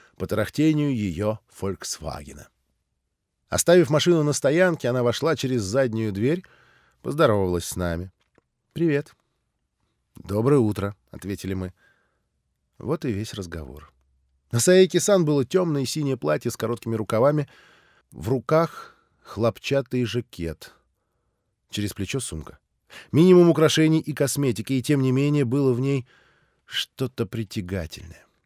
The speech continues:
Увидев меня рядом с Осимой, она хотела было что-то сказать, но передумала. Чуть улыбнулась и стала не спеша подниматься на второй этаж.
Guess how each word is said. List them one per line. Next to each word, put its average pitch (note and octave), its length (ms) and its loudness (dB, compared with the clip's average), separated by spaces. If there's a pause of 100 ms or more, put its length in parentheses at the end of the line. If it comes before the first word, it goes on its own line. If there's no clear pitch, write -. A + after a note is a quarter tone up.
(720)
Увидев C3+ 360 2
меня D3+ 260 0
рядом C3 240 0
с - 180 -8
Осимой, G#2+ 460 -4
она B2+ 140 -4
хотела D#3 340 -4
было D3 240 -2
что-то D#3 240 -6
сказать, E3 500 -2 (720)
но - 120 -2
передумала. F2+ 540 -4 (760)
Чуть D3 240 -6
улыбнулась D3+ 640 0 (540)
и - 80 -12
стала A3+ 260 -2
не D#3+ 100 2
спеша A#2+ 380 -4
подниматься A2 640 -6
на F2+ 80 -8
второй E2 380 -8
этаж. - 420 -20